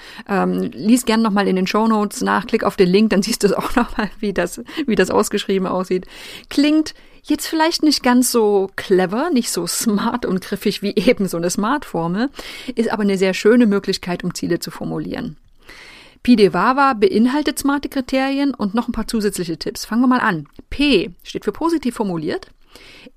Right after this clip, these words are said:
I im Ist-Zustand beschrieben, ist immer ein sehr schöner Tipp, um ein gutes Ziel zu haben. Also nicht, was will ich irgendwann erreichen, sondern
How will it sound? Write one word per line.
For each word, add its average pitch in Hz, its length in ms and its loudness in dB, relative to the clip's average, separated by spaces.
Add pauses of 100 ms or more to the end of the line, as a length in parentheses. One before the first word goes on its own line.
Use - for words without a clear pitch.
(100)
I 254 440 4
im 214 140 2
Ist-Zustand - 840 -2
beschrieben, 185 480 0
ist 254 120 -2
immer 190 120 -6
ein 190 80 -4
sehr 254 220 -2
schöner 202 340 0
Tipp, - 200 -4
um 185 120 0
ein 175 100 0
gutes 175 280 -6
Ziel 170 180 -2
zu 180 160 -4
haben. 180 160 0
Also 185 180 0
nicht, 202 200 0
was 170 240 -2
will 202 120 6
ich 233 140 2
irgendwann 190 300 2
erreichen, 202 400 2
sondern 185 260 2